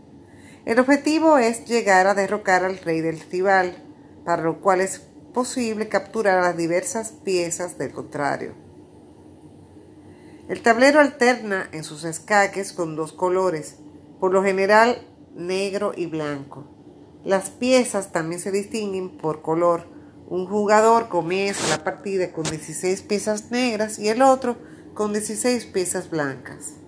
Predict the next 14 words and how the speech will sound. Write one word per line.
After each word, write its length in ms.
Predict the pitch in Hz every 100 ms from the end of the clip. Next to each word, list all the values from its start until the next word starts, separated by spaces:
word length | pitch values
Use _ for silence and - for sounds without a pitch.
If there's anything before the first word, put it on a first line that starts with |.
| - - - - - - - - - - -
El 160 | 165 180
modo 280 | 202 226
en 260 | 240 202 180
el 200 | 156 139
que 500 | 156 160 156 143 - - - - - - - -
cada 320 | 190 208 220
pieza 480 | 214 226 214 180 -
puede 180 | 180 185
avanzar 580 | 208 226 - 185 175 - - - - -
está 300 | - 190 226
definido 500 | 240 247 247 226 233
por 140 | 220 185
el 100 | 170
reglamento, 800 | 165 151 147 151 151 - -